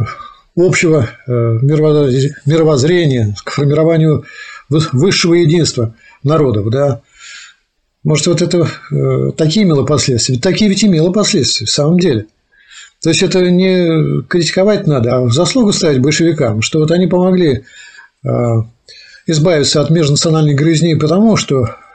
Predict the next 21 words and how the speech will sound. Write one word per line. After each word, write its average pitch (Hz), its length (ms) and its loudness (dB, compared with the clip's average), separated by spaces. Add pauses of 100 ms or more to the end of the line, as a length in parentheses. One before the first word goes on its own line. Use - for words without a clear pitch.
люди, 151 320 2
э, 127 100 2 (160)
в 127 220 0
рамках 135 480 -2
национальных 139 640 0
республик 151 540 -2
жили 131 300 0
совершенно 160 460 0
разных 127 320 0
народов, 180 440 0
привыкали 156 520 2
к 113 100 -4
этому 135 340 0 (320)
совместному, 151 680 0 (540)
э, 117 720 0
житию 175 580 0
и 123 320 0
убеждались 156 560 2
в - 60 -8
том, 180 160 2
что 123 400 -2